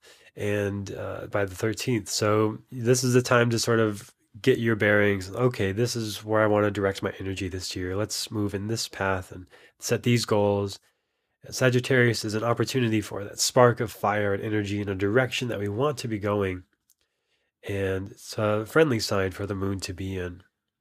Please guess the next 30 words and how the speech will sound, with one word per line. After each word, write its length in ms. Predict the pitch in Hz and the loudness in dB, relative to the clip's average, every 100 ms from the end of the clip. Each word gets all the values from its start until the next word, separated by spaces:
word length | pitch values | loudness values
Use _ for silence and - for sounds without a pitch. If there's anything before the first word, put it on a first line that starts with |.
| _ _ _ _ | _ _ _ _
And 120 | - 101 | -8 -4
the 40 | |
sun 300 | - 131 123 | 0 2 2
as 180 | 113 107 | 0 -2
well 320 | 120 123 107 | 2 4 4
is, 140 | 104 | 0
is 180 | - 117 | -6 -6
a 60 | 104 | -6
great 340 | 95 139 139 | 2 2 2
friend 360 | - 101 95 95 | -2 0 0 -4
here 360 | 92 101 95 | -10 -6 -4
in 120 | 92 87 | -4 -6
Sagittarius. 640 | 92 87 92 - 90 92 | -8 -8 -8 -10 -10 -12
But 140 | - 104 | -6 -2
then 120 | 135 | -2
it 120 | 123 | 0
moves 400 | 139 165 180 160 | 2 4 4 0
the 100 | 160 | 0
next 300 | 143 131 - | 0 -2 0
day. 220 | - 101 | 0 0
So 180 | - 101 | -2 -4
on 80 | 92 | -4
the 80 | 90 | -2
fourteenth, 560 | 120 104 - 139 127 | 0 0 2 0 0
sun 240 | - 120 113 | -2 -2 0
moves 220 | 117 110 | 0 2
into 180 | 101 95 | 0 -2
Capricorn, 760 | - 139 123 - 123 117 113 - - _ _ _ - _ | -2 -2 -4 -2 0 0 -2 -8 -20 _ _ _ -20 _
where 400 | 110 104 101 101 | 0 4 4 2
it's 380 | 104 95 - - | -4 -10 -10 -14